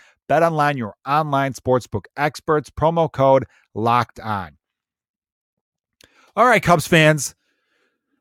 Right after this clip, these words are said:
You know, things have been down and, and depressing and a little bit, all that kind of stuff. But I, I wanna share with you some fun stuff, right? Because, well, first, can I ask everyone, <laughs> if you're a fan of this podcast, which I hope you are,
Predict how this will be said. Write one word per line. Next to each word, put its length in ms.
You 100
know, 140
things 240
have 80
been 140
down 340
and, 220
and 160
depressing 440
and 80
a 40
little 160
bit, 160
all 160
that 120
kind 160
of 60
stuff. 420
But 140
I, 60
I 160
wanna 240
share 220
with 120
you 60
some 180
fun 300
stuff, 440
right? 240
Because, 560
well, 140
first, 300
can 100
I 60
ask 240
everyone, 320
<laughs> 100
if 240
you're 140
a 60
fan 260
of 100
this 140
podcast, 640
which 160
I 80
hope 220
you 140
are, 260